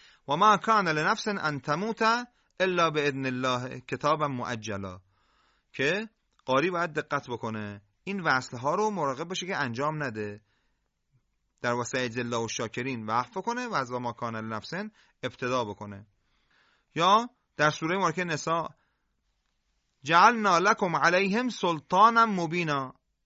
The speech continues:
و ابتدا از «و ما کان لمؤمن» در آیهٔ نود و دو، نود و یک و نود و دو سورهٔ مبارکهٔ نساء رو دقت بفرمایید.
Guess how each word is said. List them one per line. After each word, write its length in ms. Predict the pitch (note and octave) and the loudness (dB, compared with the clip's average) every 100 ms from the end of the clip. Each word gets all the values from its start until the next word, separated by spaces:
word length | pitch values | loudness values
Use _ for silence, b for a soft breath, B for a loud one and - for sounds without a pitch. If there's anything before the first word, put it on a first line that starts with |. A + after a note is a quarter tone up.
| - | -6
و 60 | |
ابتدا 440 | D3 D#3 - D3+ F#3+ | -2 -2 -2 0 4
از 240 | G3 D#3+ | 2 2
«و 80 | E3 | 0
ما 140 | F#3 | 0
کان 280 | F#3 F3+ E3+ | 2 0 2
لمؤمن» 840 | D#3+ D#3 D#3+ D3+ C#3+ C#3 C3 C3 _ _ _ _ _ _ _ | 0 0 -2 -4 -4 -4 -6 -10 _ _ _ _ _ _ _
در 100 | - | -4
آیهٔ 180 | B2+ B2+ | -2 0
نود 300 | C#3+ A#2+ A#2 | 0 0 0
و 60 | A#2 | -4
دو، 380 | A2+ B2+ B2 A#2+ _ _ _ _ | -2 -2 -4 -10 _ _ _ _
نود 260 | A#2+ B2 B2 | -4 -2 -2
و 20 | |
یک 220 | B2+ D#3 C#3+ | -2 -2 -4
و 100 | C3+ | -4
نود 200 | B2 A#2+ | -2 -2
و 80 | |
دو 200 | A#2 D3+ | -4 -4
سورهٔ 280 | C#3+ C3+ B2+ | -4 -6 -6
مبارکهٔ 360 | C#3+ A#2 A2 C#3 | -4 -6 -6 -8
نساء 340 | C3+ - C3+ | -8 -6 -6
رو 120 | C#3+ | -4
دقت 240 | B2 A2 C#3 | -6 -6 -8
بفرمایید. 500 | D#3+ G3 G3+ G3+ | -6 -6 -6 -8